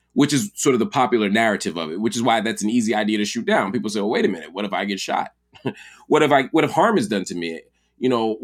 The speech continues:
what about the threat of, of, of harm that will expand if there's no one around to stop it?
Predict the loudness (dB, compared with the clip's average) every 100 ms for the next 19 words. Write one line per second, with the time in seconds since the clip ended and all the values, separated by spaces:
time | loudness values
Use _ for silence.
0 | -6 -2 0 -2 -6 -8 -2 -2 -2 -8
1 | -8 -12 -16 -10 -10 -4 -2 0 0 -2
2 | -2 -2 -2 -2 -2 -2 -4 -4 -4 -4
3 | -6 -8 -6 0 0 0